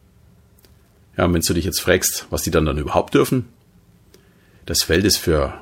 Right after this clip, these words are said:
Hypno-Coaches, wie sich die meisten bezeichnen, sehr, sehr groß.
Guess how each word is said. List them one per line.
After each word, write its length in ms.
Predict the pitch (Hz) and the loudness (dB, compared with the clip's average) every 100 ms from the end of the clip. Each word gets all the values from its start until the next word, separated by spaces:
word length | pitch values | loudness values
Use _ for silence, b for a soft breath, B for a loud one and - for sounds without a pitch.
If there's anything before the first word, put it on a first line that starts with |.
| - _ - | -20 _ -6
Hypno-Coaches, 920 | 113 - 120 - - - 107 - - - _ _ | -4 2 0 4 2 4 0 0 -6 -16 _ _
wie 100 | 78 | -8
sich 140 | 76 | -8
die 100 | - | -6
meisten 460 | 76 73 76 - 69 | -4 -2 -2 -6 -8
bezeichnen, 560 | - 76 - 80 95 87 B B | -10 -8 -6 -2 -4 -4 B B
sehr, 240 | - 71 | -6 -4
sehr 140 | - 78 | -2 -2
groß. 460 | 78 78 76 - | -2 -4 -4 -6